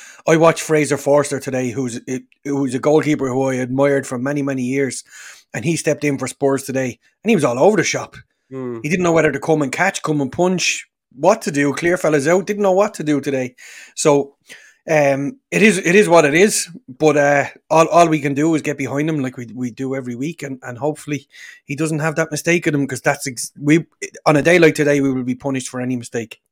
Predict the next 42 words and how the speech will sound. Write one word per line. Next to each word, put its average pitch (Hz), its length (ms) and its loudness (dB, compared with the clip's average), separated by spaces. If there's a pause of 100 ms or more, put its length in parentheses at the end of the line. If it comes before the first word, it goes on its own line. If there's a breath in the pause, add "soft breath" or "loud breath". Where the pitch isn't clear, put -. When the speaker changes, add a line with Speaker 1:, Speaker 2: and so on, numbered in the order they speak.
(440)
Speaker 2:
Now, 165 240 -6 (420)
one 214 220 0
other 185 200 -4
thing 170 200 -8
I 151 60 -6
will 147 160 -6
say, 135 220 -6
you 131 140 -10
look 147 180 -10
at 123 100 -12
likes 135 260 -8
of 127 80 -14
Fraser 120 240 -12
Forster, 127 420 -8
who 110 140 -12
probably 135 520 -8
didn't, 120 520 -10 (560)
like, 131 160 -2
he, 151 180 0
yes, 143 300 -2
today 139 280 -2
he 127 100 -4
stepped - 300 -10
in 123 140 -8
or 110 80 -6
whatever, 110 340 -8
but 123 280 -8 (840)
Robin 139 240 2
Olsen 147 340 -2
has 113 100 -8
had 117 160 -4
more 117 200 -6
game 123 240 -6
time, 110 260 -10
I 107 80 -8
would 107 140 -12
imagine, 110 680 -8
Speaker 1:
He 143 80 -4
has, 110 300 -2
Speaker 2:
um, 113 180 -4
Speaker 1:
yeah. 127 60 0
Speaker 2:
over, 120 180 -2